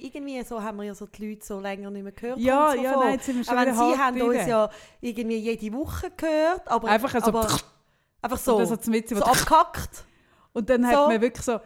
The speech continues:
Speaker 2: Aber wieso hat sie, jetzt hat sie wollen erzählen, was sie ihrer Putzfrau kocht und als nächstes kommt
Speaker 1: Hey,
Speaker 2: irgendwie
Speaker 1: so
Speaker 2: die
Speaker 1: lustig.
Speaker 2: Autokleber.
Speaker 1: Ich habe es ja noch gelesen dann in der Ferien, oder?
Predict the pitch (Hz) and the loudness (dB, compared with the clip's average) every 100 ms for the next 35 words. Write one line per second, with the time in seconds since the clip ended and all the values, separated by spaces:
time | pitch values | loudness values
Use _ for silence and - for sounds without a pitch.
0 | _ _ 202 208 214 233 233 240 233 226 | _ _ -8 -6 -6 -4 -4 -4 -6 -10
1 | 226 226 226 220 208 196 233 226 226 220 | -6 -6 -4 -6 -4 -6 -4 -4 -4 -8
2 | 233 214 202 240 262 - 277 262 269 254 | -6 -6 -6 -10 -12 -10 -6 -4 -4 -4
3 | 277 - 247 214 202 - 214 233 - - | -6 -6 -6 -4 -6 -4 -4 -4 -8 -16
4 | - 233 220 220 220 208 214 208 214 208 | -10 -8 -6 -6 -4 -6 -4 -4 -2 0
5 | 202 214 208 254 - 269 269 247 247 277 | -2 0 0 -2 -2 -4 0 -2 -2 -4
6 | 320 262 233 233 214 185 170 - 190 202 | -6 -6 -6 -6 -4 -6 -8 -8 -8 -8
7 | 220 190 180 180 - 165 170 185 190 147 | -10 -10 -10 -10 -10 -10 -10 -10 -10 -10
8 | 151 196 | -10 -10